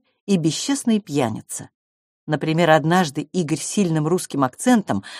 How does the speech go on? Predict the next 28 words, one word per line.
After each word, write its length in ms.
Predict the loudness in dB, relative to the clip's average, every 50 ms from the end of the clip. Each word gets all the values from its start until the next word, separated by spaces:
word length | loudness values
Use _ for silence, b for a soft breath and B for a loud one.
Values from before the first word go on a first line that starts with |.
| B B B
громко 460 | 0 6 8 8 8 8 6 4 2
заявил, 520 | 4 6 6 6 6 6 6 6 6 4 2
имея 360 | 0 2 2 4 6 6 4 6
в 40 |
виду 220 | 4 4 4 4 6
Ли, 260 | 8 8 8 6 b b b b b b
что 180 | -12 2 4
ему 200 | 6 6 6 6
нравится 540 | 4 4 4 4 4 4 4 2 2 0 -4
быть 200 | 0 0 0 0
с 100 | 0 0
уродливой 460 | 4 4 4 4 6 4 4 4 4
женщиной, 580 | 2 2 0 0 0 0 -2 -6 -6 -6 -6 -6
поскольку 520 | -6 -6 -8 -2 -2 -2 0 0 -2 -4 B B B B B 2
так 180 | 2 4 6
он 120 | 4 2 2
чувствует 520 | 2 0 -2 -2 -2 0 2 2 2 2
себя 320 | -2 -2 0 0 0 0 _ -6
еще 460 | -4 -4 -2 -2 -4 2 4 4 4
более 340 | 4 4 0 0 0 -2 -4
красивым. 720 | -4 -6 -6 -6 -6 -6 -8 -8 -8 -10 -12 -18 -18 -20 _ _ _ _ _ _ _ _ _ _ _ _ _ _ _ _
В 140 | -8 -4 -2
некотором 420 | 0 0 0 -2 -4 -6 -6 -6 -6
смысле 520 | -6 0 2 2 2 2 0 -6 -6 -6 B B B B B
их 160 | B -2 -2
сложные 440 | 0 2 6 6 6 8 6 4 4
отношения 520 | 4 2 -2 -2 0 2 2 4 4 4 2
послужили 640 | 0 -4 -6 -2 -2 -2 0 4 4 4 4 b